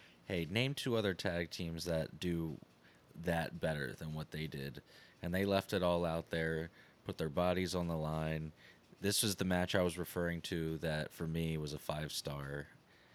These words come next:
Um, on this show, we don't do over five stars. That, me personally, I just think that's kinda silly. But for, that's a, it was a fantastic match. The crowd loved it.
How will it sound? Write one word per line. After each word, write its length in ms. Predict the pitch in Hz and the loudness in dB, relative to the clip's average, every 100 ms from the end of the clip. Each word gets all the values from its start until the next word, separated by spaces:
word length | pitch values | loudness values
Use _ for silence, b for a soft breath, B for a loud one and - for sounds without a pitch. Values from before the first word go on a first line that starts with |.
| b b | b b
Um, 520 | - 78 73 71 71 71 - | -6 -4 -2 -4 -8 -6 0
on 160 | 90 | 4
this 100 | 92 | 4
show, 360 | - 98 87 85 | 6 8 8 8
we 120 | 85 | 8
don't 240 | 85 82 | 6 6
do 300 | 78 82 80 | 4 4 4
over 240 | 80 80 76 | 2 0 -2
five 280 | - 76 73 | -2 -2 -2
stars. 540 | - 73 73 73 - | -4 -4 -2 -4 -4
That, 200 | 82 82 | -4 -4
me 220 | 90 90 87 | 0 0 2
personally, 440 | 87 82 - 80 | 2 0 0 -2
I 40 | |
just 160 | 73 73 | -2 -4
think 140 | 76 | -4
that's 180 | 76 73 | -4 -4
kinda 200 | - 76 | -4 -2
silly. 420 | - 67 69 69 82 - | -2 -2 -2 -4 -6 -4
But 160 | 82 - B B B - | -4 -4 B B B -6
for, 200 | 98 92 | -2 2
that's 200 | - 101 | 2 4
a, 120 | 95 - - - | 2 0 -8 -2
it 60 | 95 | 2
was 120 | 104 | 4
a 80 | 107 78 - - - | 2 -2 -18 -20 -16
fantastic 800 | - 101 90 - 101 - 107 - | -2 0 2 2 2 2 -2 0
match. 360 | 87 85 85 - | 0 0 -2 -4
The 80 | |
crowd 360 | 85 - 87 85 | -2 2 2 2
loved 300 | 85 80 76 | 2 0 2
it. 200 | 80 | 0